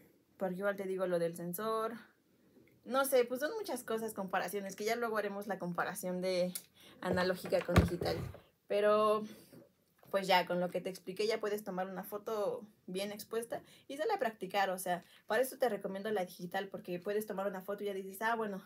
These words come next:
aquí me equivoqué, este, aquí me quedó muy luminoso, entonces voy a bajarle el iso",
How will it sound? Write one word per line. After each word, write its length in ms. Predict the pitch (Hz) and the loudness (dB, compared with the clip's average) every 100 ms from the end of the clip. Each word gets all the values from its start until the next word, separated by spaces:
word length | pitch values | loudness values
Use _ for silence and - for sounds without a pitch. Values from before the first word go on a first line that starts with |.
| - - 185 | -16 -18 -14
aquí 220 | 180 190 | -12 -8
me 100 | 180 | -8
equivoqué, 680 | 175 170 170 220 233 254 247 - - _ - | -8 -8 -6 -4 -2 -2 -6 -20 -20 _ -10
este, 340 | 185 - 180 | -8 -4 -2
aquí 180 | 175 202 | -2 -4
me 140 | 202 | -6
quedó 160 | 185 185 | -4 -4
muy 140 | 190 | -6
luminoso, 480 | 190 175 185 247 269 | -6 -6 -4 -6 -6
entonces 320 | 247 202 196 | -8 -8 -8
voy 180 | 185 196 | -6 -2
a 60 | 185 | -2
bajarle 400 | 170 196 180 165 | -2 -6 -8 -8
el 100 | 175 | -10
iso", 520 | 233 254 262 254 262 | -8 -6 0 0 0